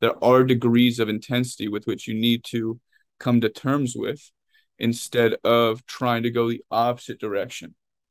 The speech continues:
because it's not gonna make sense to your nervous system or your memories or your thoughts or whatever, just to be like, "All right, let's see what comes up for you." Honestly, if, uh,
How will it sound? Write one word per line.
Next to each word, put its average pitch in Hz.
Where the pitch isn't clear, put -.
because 113
it's -
not 123
gonna 120
make 117
sense 120
to -
your 113
nervous 113
system 127
or 107
your 110
memories 117
or 113
your 110
thoughts 120
or 127
whatever, 127
just 127
to 120
be 113
like, 110
"All 127
right, 120
let's 120
see 127
what 123
comes 127
up 151
for 156
you." 156
Honestly, 147
if, 120
uh, 101